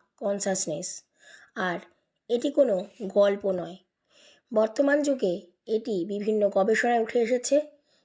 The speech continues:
এবং পৃথিবীতে তিনজন বিজ্ঞানীকে এই গবেষণার জন্য নোবেল পুরস্কারও দেওয়া হয়েছে।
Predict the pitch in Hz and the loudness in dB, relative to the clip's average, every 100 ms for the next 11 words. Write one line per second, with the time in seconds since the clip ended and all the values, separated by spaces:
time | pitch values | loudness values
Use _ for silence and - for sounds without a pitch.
0 | _ 254 254 214 185 - _ 269 233 269 | _ -4 0 0 0 -10 _ -12 -4 -2
1 | 262 196 202 - _ _ - 277 294 302 | 0 0 -2 -8 _ _ -4 0 2 4
2 | 302 254 226 226 240 247 233 185 196 - | 2 2 -2 0 0 0 -2 -6 -6 -14
3 | - - 214 214 202 202 226 240 240 226 | -20 -4 -2 0 0 2 2 2 0 0
4 | 208 196 185 175 240 220 190 208 214 208 | 0 -2 -2 -4 -8 -4 -2 -2 -4 -2
5 | 214 226 - 202 196 180 170 180 170 175 | -2 -2 -2 0 0 0 -2 -4 -6 -6
6 | - | -8